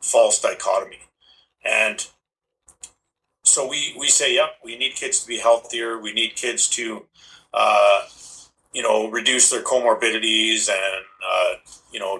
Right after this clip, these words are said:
type two diabetes and all that kind of stuff," uh, which is true. But we are also designed, we are created to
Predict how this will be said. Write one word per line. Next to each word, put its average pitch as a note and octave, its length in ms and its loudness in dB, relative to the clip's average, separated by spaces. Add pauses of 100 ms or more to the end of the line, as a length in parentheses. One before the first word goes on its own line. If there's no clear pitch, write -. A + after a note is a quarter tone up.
(120)
type A2 160 2
two A2+ 160 -8
diabetes G#2+ 1040 0
and F#2 80 -6
all G2 140 6
that F#2 160 4
kind F#2 140 -6
of F2+ 60 -12
stuff," - 340 -8 (560)
uh, A#2 180 2
which - 200 -2
is F3+ 120 0
true. - 360 -2 (920)
But D#3 260 2 (720)
we F3 220 -6
are F3 120 4
also C#3 440 2
designed, G#2+ 760 -2
we G#2+ 140 -6
are G2+ 220 -6 (360)
created A#2+ 760 -2
to A2 140 -6